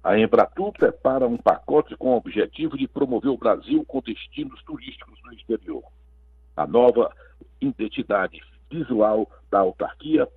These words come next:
e projetos de novas campanhas promocionais de marketing para a atração de turistas aos destinos brasileiros e a divulgação do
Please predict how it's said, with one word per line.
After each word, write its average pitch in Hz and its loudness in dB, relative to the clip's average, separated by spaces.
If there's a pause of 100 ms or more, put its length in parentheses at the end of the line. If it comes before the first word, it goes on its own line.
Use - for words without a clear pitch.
(240)
e 127 -10
projetos 123 0
de 101 -12
novas 120 -4
campanhas 127 -4
promocionais 98 -6
de 92 -12
marketing - -6 (320)
para 107 4
a 90 0
atração 92 -2
de - -18
turistas 110 -8 (260)
aos 104 -6
destinos 92 -8
brasileiros 120 -4 (540)
e 107 -2 (140)
a 95 0
divulgação 117 -2
do - -16